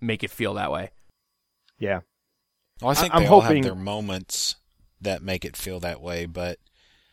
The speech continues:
Speaker 3: you know, she's probably the one that vocalizes it the most.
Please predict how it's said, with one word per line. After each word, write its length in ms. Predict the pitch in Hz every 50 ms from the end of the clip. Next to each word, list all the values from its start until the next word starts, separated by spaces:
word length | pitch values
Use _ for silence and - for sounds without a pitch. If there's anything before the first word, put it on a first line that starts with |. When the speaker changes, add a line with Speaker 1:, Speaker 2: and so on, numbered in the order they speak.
| _ _ _ _ _ _ _ _ _ _ - - - - - - - - - - - -
Speaker 3:
you 120 | - 127 110
know, 120 | 101 95
she's 260 | 95 - 110 104 -
probably 340 | - - 113 104 98 98 98
the 100 | 90 92
one 220 | 90 92 95 92
that 160 | 90 87 82 _ - - - - - - - - - - - - - _ -
vocalizes 800 | - 90 90 98 92 - - 90 87 87 90 85 85 87 82 85
it 140 | 87 82 -
the 80 | 87
most. 540 | 85 87 90 87 82 80 82 - - - -